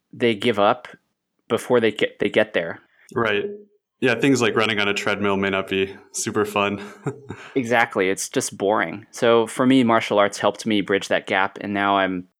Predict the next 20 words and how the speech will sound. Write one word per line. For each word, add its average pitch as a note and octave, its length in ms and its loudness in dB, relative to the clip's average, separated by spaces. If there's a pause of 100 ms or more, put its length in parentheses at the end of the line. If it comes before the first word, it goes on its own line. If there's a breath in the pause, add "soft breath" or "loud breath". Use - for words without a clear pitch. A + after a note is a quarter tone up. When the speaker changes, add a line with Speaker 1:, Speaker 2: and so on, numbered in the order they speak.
(340)
Speaker 1:
on G#2+ 120 0
a G2 60 0
roll, G2 400 4
you A2+ 140 -6
know, F#2 200 -4 (180)
running G#2+ 360 0
half G#2 240 -4
marathons G2 580 -2
and F2+ 220 -6 (300)
training, G2 420 -4
and F2+ 200 -6 (520 loud breath)
I A2+ 80 0
wanna A#2+ 340 2 (300)
try B2+ 120 0
to G#2+ 80 0
capture A2 360 -2
that F#2 200 0
in G2 80 -2
a F#2 80 -2
podcast. - 800 -4